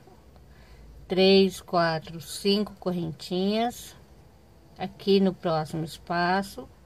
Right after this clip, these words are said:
quatro pontos altos, fechados juntos.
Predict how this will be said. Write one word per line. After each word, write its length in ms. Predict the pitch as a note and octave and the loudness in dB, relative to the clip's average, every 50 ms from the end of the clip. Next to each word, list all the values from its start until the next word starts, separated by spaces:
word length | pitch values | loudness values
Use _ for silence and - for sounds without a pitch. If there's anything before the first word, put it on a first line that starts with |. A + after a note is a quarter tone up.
| - - - - - - - - - - _ - | -20 -20 -20 -20 -20 -20 -20 -20 -20 -20 _ -10
quatro 520 | - - F#3 F#3 F#3 F#3 F#3 F#3 F#3 F3+ F3 | 0 4 6 8 8 6 4 2 -4 -12 -12
pontos 640 | - - F3+ E3 E3+ E3+ E3+ - E3 D#3+ D#3+ - | -10 -8 -8 -6 -6 -6 -8 -8 -12 -14 -10 -6
altos, 760 | F3 E3+ E3+ E3+ F3+ F#3+ G#3 G#3 G#3 - A#3+ A#3+ A#3 - - - - - - - - - _ _ - - - - - - - - - - - - - - - - | -4 -2 0 2 4 2 2 0 -4 -10 -16 -16 -16 -16 -18 -20 -20 -20 -20 -20 -20 -20 _ _ -20 -20 -20 -20 -20 -20 -20 -20 -20 -20 -20 -20 -20 -20 -12 -4
fechados 500 | G#3 F#3+ G3 - G3 F#3 F#3 F#3 G3 G3 | -2 -2 0 2 2 0 2 2 -2 -2
juntos. 540 | F#3+ F3 D#3 D3+ C#3+ D3 - - - - | -2 -4 -6 -6 -8 -10 -12 -14 -20 -20